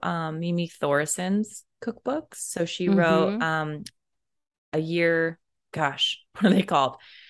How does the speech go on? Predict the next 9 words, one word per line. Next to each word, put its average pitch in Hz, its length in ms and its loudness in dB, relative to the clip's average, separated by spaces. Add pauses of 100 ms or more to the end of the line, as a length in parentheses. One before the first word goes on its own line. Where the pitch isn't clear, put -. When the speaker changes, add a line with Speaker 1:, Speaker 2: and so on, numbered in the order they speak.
(140)
Speaker 1:
Uh, 165 180 6
she 220 200 0
did 226 160 2
an 220 80 4
Italian 175 520 2
one, 185 280 2
Old 151 240 0
World 185 280 2
Italian. 160 800 -2